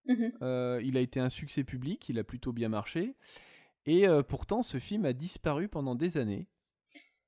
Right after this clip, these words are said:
Speaker 1: Oui.
Speaker 2: Euh, il a été, euh, remis au goût du jour là dernièrement, euh, parce qu'ils ont réussi à retrouver, mais il y avait que des, euh, que des copies seize ou trente-cinq millimètres, euh, toutes sales qui, euh, qui circulaient, et c'est vrai que,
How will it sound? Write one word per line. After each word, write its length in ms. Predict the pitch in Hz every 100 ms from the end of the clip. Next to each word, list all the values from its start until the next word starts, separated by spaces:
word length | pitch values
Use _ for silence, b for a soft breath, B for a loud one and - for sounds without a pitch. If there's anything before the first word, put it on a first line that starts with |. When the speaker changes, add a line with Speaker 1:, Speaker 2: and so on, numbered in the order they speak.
| -
Speaker 1:
Oui. 120 | - - _ -
Speaker 2:
Euh, 840 | 117 113 110 104 104 101 101 98 101
il 140 | 107 107
a 40 |
été, 340 | 107 - 123 123
euh, 180 | 110 101
remis 380 | 104 123 143
au 80 | 147
goût 160 | 123 123
du 160 | 120
jour 240 | 120 131 139
là 140 | 117
dernièrement, 840 | 113 113 110 104 120 131 131 110 101
euh, 40 | 101
parce 180 | 107 104
qu'ils 220 | - 107 107
ont 20 |
réussi 320 | 117 117 -
à 60 | 120
retrouver, 420 | 104 - 120 190
mais 240 | 165 123 - b b b
il 180 | 117 113
y 100 | 113
avait 160 | 113 117
que 200 | - 208
des, 300 | 165 139 131
euh, 420 | 120 113 113 104 104 101 113 _ _ _ _ _ _ _
que 100 | -
des 160 | 170 135
copies 380 | - 160 - 170
seize 480 | - 170 175 151
ou 100 | 127
trente-cinq 380 | 120 - 147 156
millimètres, 640 | 147 135 131 143 147 - 113
euh, 320 | 110 113 110
toutes 200 | - 143
sales 340 | - 135 143 139
qui, 280 | - 117
euh, 120 | 110 107
qui 180 | -
circulaient, 540 | 123 - - 123 151 240
et 40 |
c'est 140 | - 127
vrai 180 | 143
que, 340 | 170 143 117